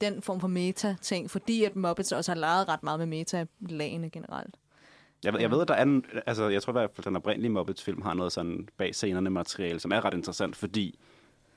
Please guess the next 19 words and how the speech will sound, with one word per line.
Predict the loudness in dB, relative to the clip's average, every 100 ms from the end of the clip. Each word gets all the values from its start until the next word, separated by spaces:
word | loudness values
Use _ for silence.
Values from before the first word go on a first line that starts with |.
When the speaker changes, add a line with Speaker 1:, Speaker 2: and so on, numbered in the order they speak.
| -2
Speaker 2:
Jim | 0 2
Henson | 2 2 -2
og | -2
Frank | -2 -2 0
Oz, | -2 -2
der |
lægger | -4 -4
stemme | -2 -2 -2
til, | -4 -8
til | -10 -6
Kermit | -4 -2
og | -2
Fozzie, | -2 -2 -2 -6 -8 -6
når | -2 -2
de | -2
ikke | -2 -2 -2
blev | -2
optaget, | -2 -4 -2 -2
så | -2